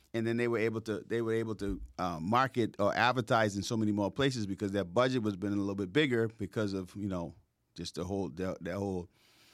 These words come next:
uh, system that, uh, that they were able to put together. But I'm not gonna talk about that one here, J P. I know you was asking me about that in, in pre, but I think, 'cause that's too much. It'll take up the, too much of the time. But I want you to look at those three things that we talked about.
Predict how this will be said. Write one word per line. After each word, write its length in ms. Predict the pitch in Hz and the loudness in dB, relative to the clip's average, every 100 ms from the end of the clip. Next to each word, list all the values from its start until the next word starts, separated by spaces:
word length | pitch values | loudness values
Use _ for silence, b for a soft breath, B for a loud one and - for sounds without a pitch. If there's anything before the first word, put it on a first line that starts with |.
| b b - | b b -6
uh, 180 | 78 | -4
system 380 | - 131 123 87 | -4 -4 -4 -4
that, 180 | 90 85 - _ _ | -2 -4 -6 _ _
uh, 240 | 71 52 50 - _ b b | -12 -12 -14 -20 _ b b
that 200 | - 85 | -10 -6
they 100 | 90 | -4
were 140 | 90 90 | -2 0
able 140 | 85 | -2
to 80 | 85 | -4
put 160 | - 82 | -8 -8
together. 320 | 85 98 82 | -4 -2 -2
But 140 | 82 | 2
I'm 120 | 101 | 2
not 160 | 123 120 | 4 2
gonna 160 | 110 98 | 2 2
talk 220 | 107 104 | 0 0
about 260 | 98 95 87 | -4 -6 -2
that 160 | 98 | -4
one 140 | 95 92 | -4 -6
here, 140 | 98 | -8
J 220 | 82 90 | -8 -10
P. 180 | 87 90 | -8 -8
I 40 | |
know 120 | 95 101 | -6 -6
you 100 | 101 | -6
was 120 | 95 | -6
asking 260 | 95 92 | -6 -6
me 60 | 95 | -6
about 120 | 92 | -6
that 140 | 90 85 - - | -8 -10 -12 -12
in, 180 | 85 85 | -12 -10
in 180 | - 85 - | -12 -12 -10
pre, 160 | - 101 | -4 -2
but 160 | 85 | -2
I 80 | 95 | -6
think, 240 | 92 95 - - - _ _ - | -4 -6 -6 -18 -20 _ _ -6
'cause 100 | 110 | 0
that's 160 | 127 | 0
too 140 | - 143 | 2 0
much. 200 | 107 90 | 0 -2
It'll 120 | 98 | -6
take 160 | 104 95 | -6 -8
up 100 | 85 | -12
the, 60 | - - | -18 -10
too 80 | 104 | -8
much 160 | 95 | -8
of 40 | 87 | -8
the 60 | |
time. 240 | 76 87 - _ B B B B B B - | -6 -8 -8 _ B B B B B B 2
But 280 | 135 113 - _ _ _ _ _ _ _ _ - | 4 4 -4 _ _ _ _ _ _ _ _ -4
I 60 | 120 | 2
want 300 | 143 185 185 | 4 4 2
you 60 | 160 | -2
to 60 | |
look 240 | 135 131 135 | 0 0 4
at 240 | 120 104 98 b b b b b | 2 2 -4 b b b b b
those 240 | - 117 113 | -4 -2 -2
three 260 | - 131 | -2 -2
things 280 | 117 123 117 | -2 -2 0
that 100 | 104 | 0
we 120 | 101 | -2
talked 340 | 101 113 101 - | -2 -2 -2 -4
about. 300 | 90 82 | -6 -6